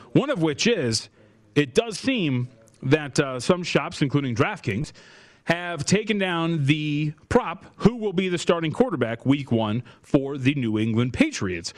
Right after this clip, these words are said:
It seems that Mac Jones, even though that Cam Newton was a very strong favorite to take the job, there's a report out of camp that, uh, Mac Jones, I think it was twenty-three or twenty-four passes completed,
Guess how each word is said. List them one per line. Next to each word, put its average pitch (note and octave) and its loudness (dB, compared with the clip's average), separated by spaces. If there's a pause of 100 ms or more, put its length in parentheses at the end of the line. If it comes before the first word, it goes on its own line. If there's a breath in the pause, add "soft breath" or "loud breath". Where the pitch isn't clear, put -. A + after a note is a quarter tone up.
(340 loud breath)
It - -16
seems A#3+ 2
that G#3+ 2
Mac F#3+ -2
Jones, F#3 -2
even F3+ 2
though D#3+ 0
that D#3 -2
Cam E3 0
Newton D3+ 2
was C3 2
a A#2 0 (220 loud breath)
very D3+ 0
strong C3 0
favorite B2 -2
to B2 -2
take A2 -2
the - -8
job, D3 0 (500 loud breath)
there's C3 2
a - -2
report E3+ 0 (240)
out D3+ 2
of C#3+ -8
camp F#3 -2 (220)
that, C3+ 4
uh, B2 2
Mac C#3+ -2
Jones, D3+ 0
I B2+ -6
think D3+ 0
it C#3 2
was B2 0
twenty-three D#3 0
or C3+ -2
twenty-four C#3 0
passes C#3 -2
completed, G#3+ -2